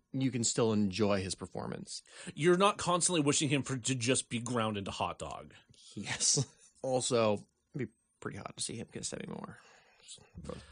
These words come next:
Speaker 1: pretty good looking.
Speaker 2: Yeah, you're not wrong.
Speaker 1: And the second one, I'm a little, I don't know that it's entirely necessary, but I wanted to, I wanted to play with it a little bit. Replacing Taylor Negan with, uh, as Fausto, uh, with Arsenio Hall.
Speaker 2: Ooh.
Speaker 1: Yeah.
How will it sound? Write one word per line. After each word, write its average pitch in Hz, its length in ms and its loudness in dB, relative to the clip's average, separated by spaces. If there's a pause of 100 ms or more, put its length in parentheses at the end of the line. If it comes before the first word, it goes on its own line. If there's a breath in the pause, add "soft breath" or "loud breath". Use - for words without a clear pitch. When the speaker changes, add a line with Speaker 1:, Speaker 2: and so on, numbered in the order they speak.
(160)
Speaker 1:
pretty - 180 -12
good - 120 -10
looking. - 180 -6
Speaker 2:
Yeah, 165 60 -2
you're 160 200 -2
not 311 240 -8
wrong. 90 500 -6 (520 loud breath)
Speaker 1:
And 151 80 2
the 170 60 4
second 277 240 2
one, 214 60 6
I'm 185 100 6
a 170 60 6
little, 165 440 2 (260)
I 156 60 2
don't 170 200 6
know 160 80 2
that 151 80 4
it's - 120 -2
entirely 131 340 4
necessary, 120 480 2
but 127 140 4
I 113 40 10
wanted 113 300 4 (100)
to, 131 60 0
I 123 40 4
wanted 117 160 2
to 107 60 -4
play 110 160 0
with 110 140 0
it 123 40 0
a - 20 0
little 123 160 0
bit. 143 200 -6 (100)
Replacing 131 880 4 (200)
Taylor 123 560 4
Negan 113 540 2
with, - 540 2 (200)
uh, 123 40 2 (360)
as - 160 2
Fausto, 110 600 0
uh, 104 240 2
with 104 120 -4
Arsenio 107 420 -2
Hall. 98 260 -8 (280)
Speaker 2:
Ooh. 294 540 -2
Speaker 1:
Yeah. 123 120 -2